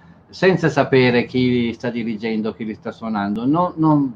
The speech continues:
non avrebbe l'impressione che si tratta di un'orchestra di giovani, cioè non, non si farebbe nemmeno, nemmeno la domanda. Eh, e, ehm, e credo che, mm, sia utile,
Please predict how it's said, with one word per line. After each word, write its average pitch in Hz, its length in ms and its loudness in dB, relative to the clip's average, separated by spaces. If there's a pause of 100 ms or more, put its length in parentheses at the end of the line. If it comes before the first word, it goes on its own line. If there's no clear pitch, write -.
(100)
non 139 240 -2
avrebbe 143 380 4
l'impressione 113 640 0
che 104 100 -2
si 101 100 -2
tratta 101 360 -4
di 101 120 -10
un'orchestra 104 520 -4
di 95 120 -12
giovani, 90 460 -6
cioè 107 140 -6
non, 110 180 -2
non 120 140 4
si 135 120 -2
farebbe 139 380 2
nemmeno, 120 800 0
nemmeno 117 400 -2
la 113 120 0
domanda. 92 520 -6 (720)
Eh, 131 920 2
e, 160 80 -2 (100)
ehm, 151 480 0
e 175 120 -6
credo 196 300 0
che, 139 320 -2
mm, 131 280 -4
sia 160 340 -2
utile, 117 680 -2